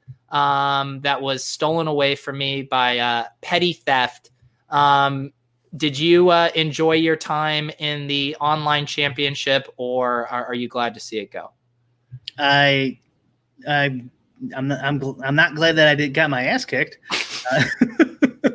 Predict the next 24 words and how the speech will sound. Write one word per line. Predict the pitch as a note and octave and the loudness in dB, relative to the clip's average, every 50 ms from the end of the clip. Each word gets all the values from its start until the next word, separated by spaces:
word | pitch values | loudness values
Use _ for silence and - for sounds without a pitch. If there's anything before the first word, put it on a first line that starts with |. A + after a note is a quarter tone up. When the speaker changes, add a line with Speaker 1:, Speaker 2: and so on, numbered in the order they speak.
| - - - F#3 F3+ F3 D3+ D#3+ F#3 F#3 | -4 -12 -10 -6 -6 -4 -4 -4 -2 0
Speaker 2:
I | - - G#3 G3+ | 2 4 4 4
screwed, | - - _ - - A#3 A#3+ A#3 G#3 | 2 0 _ -8 -4 0 2 4 4
I | F#3+ A#3 B3+ | 6 4 4
screwed | B3 - - - G#3+ A#3 A3+ F#3+ | 2 0 -4 -2 0 4 6 6
up, | F3+ F#3+ F#3+ - | 6 6 4 4
and | E3+ D#3+ | 2 0
I | D#3+ E3 E3 D#3 | 2 2 2 0
golfed | C3+ - D3 C#3+ D3+ E3 D#3+ - | -2 -2 0 2 2 2 0 0
that | - E3+ E3 E3 E3 - | 0 0 0 0 0 0
day, | D#3+ D#3 D3+ D3+ D3 D3+ C3+ C#3+ | 0 0 2 2 0 0 -2 -2
and | C#3 C#3 | -2 0
I, | C#3 C#3 C3+ C3+ C3+ C3+ B2+ - | 0 0 0 -2 -2 -4 -6 -6
and | C3 C3+ C3+ | -6 -6 -4
I | C3+ C3+ C3+ | -2 -2 -2
needed | C#3+ D#3 D#3 D3+ D3 C#3+ | 0 0 0 0 0 0
an | C#3 C3+ C#3 | 0 0 0
extra | C#3+ C#3 C#3 - - C#3 A#2+ | 0 0 -2 -2 -4 -4 -4
hour | - A#2+ A#2+ B2 C3 C#3 D3 D3 C#3+ - _ _ _ _ _ _ _ _ _ _ _ _ _ _ - - | -4 -4 -2 0 0 2 0 0 -2 -4 _ _ _ _ _ _ _ _ _ _ _ _ _ _ -16 -14
'cause | A#2+ - - - - _ _ _ _ - B2 C#3 | -8 -8 -8 -10 -10 _ _ _ _ -10 -6 -2
I | |
Speaker 1:
Yeah. | C3 | -2
Speaker 2:
screwed | C3+ C#3 - D3+ D3 C#3 - - D3 | 0 0 0 -2 -4 -6 -4 -8 -8
something | C3+ - - C3 | -8 -6 -4 0
up, | C3+ C#3+ D3+ C#3+ - | 2 2 2 0 -2